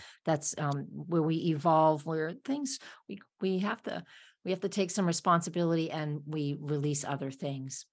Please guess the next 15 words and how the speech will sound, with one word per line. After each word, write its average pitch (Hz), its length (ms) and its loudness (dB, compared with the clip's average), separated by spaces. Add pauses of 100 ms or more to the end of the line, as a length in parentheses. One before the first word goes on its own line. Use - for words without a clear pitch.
(160)
But 190 100 0
right 190 260 6
now, 175 280 6
Uranus 151 680 -2
is, 139 180 -6 (520)
i-, 165 180 -8
if 170 160 -4
you 180 100 4
wanna 170 220 4
just 156 160 -6
come 175 160 -2
back 151 240 0 (120)
to - 120 -12
right 156 400 0
now, 147 460 0